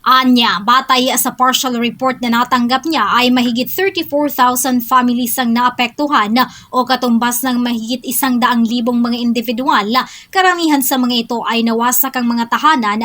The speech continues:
dahil sa malakas na hangin na tumama sa iba't ibang bayan sa lalawigan. Ayon kay Kuwa na pinakakailangan ngayon ng mga residente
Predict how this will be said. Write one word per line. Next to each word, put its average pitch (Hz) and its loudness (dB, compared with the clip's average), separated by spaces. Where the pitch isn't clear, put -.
dahil 247 0
sa 247 -2
malakas 240 -4
na 247 -2
hangin 254 0
na 247 -2
tumama 240 0
sa - -4
iba't 247 -4
ibang 220 -4
bayan 233 -2
sa 254 -4
lalawigan. 240 -2
Ayon 339 0
kay 254 -2
Kuwa 247 0
na 214 -6
pinakakailangan 240 -2
ngayon 240 0
ng 233 2
mga 226 0
residente 233 -2